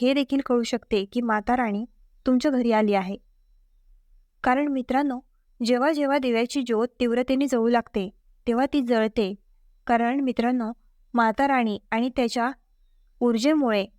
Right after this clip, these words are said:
आणि भक्तांमुळे ज्योत वाढते. जर नवरात्रीत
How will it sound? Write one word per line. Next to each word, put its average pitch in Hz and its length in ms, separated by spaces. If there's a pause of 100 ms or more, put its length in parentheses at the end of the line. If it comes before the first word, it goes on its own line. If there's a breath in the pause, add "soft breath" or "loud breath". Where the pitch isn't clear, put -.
(240)
आणि 262 180
भक्तांमुळे 262 680
ज्योत 233 260
वाढते. 196 420 (1800)
जर 254 220
नवरात्रीत 285 500